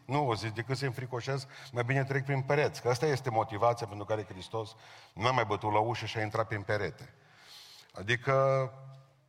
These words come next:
darul pocăinței, să știți, e prezența Domnului nostru Hristos în viața noastră. „Iată că eu sunt cu voi”, zice, în momentul în care crezi în învierea lui Hristos și o ai în inimile, în, o ai în inima ta,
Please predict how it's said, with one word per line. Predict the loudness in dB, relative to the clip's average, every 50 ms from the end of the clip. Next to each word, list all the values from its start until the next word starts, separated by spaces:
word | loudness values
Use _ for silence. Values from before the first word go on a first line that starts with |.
| _ _ _ _
darul | -8 -2 2 4 4 4 4 2
pocăinței, | 2 0 0 2 2 0 2 0 0 -2 -2
să | -2 -2
știți, | -4 -4 -4 -6 -4 -4 -4
e |
prezența | -2 0 0 0 2 2 2 0 0 0 -2 -2 -2
Domnului | 0 0 -2 -2 -2 -4 -4 -4
nostru | -4 -4 -6 -6 -10 -14 -14
Hristos | -12 -12 -10 -8 -8 -8 -8 -8
în | -10 -8
viața | -6 -6 -6 -8 -8 -10
noastră. | -8 -8 -8 -8 -10 -14 -16 -18 -20 _ -20 -20 -20 -20 -20 -20 -20 -20 -20 -20 -20 -20 -20 -20 _ _ _ _ _ _ _ _ _ _ _ _ _ _ _ _ _ _ _ _
„Iată | 0 4 4 4 4 2 0
că | 0 2
eu | 2 2
sunt | 2 2 0 -2 -2 -2
cu | -4 -6
voi”, | -4 -2 0 2 2 0
zice, | -2 -4 -8 -6 -4
în | -2 0
momentul | 2 2 2 2 0 -2 -4 -4
în | -2
care | 0 2 2 2 0
crezi | 0 0 0 2 2 0 0
în | -2
învierea | -2 -2 -2 0 0 0 0
lui | 0 -2 -4
Hristos | -6 -8 -8 -8 -6 -4 -4 -4 -4 -6 -8 -12 -14 -18 -20 -20 -18 -14
și | -8 -4 0 2
o |
ai | 2 2
în | 2 0
inimile, | 0 0 0 0 0 0 0 -2 -2 -2
în, | -4 -2 2
o | 4 4
ai | 4 4 2
în | 0
inima | 0 -2 -2 -2 -2 -2 -2
ta, | 0 0 -2 -2 -2 -6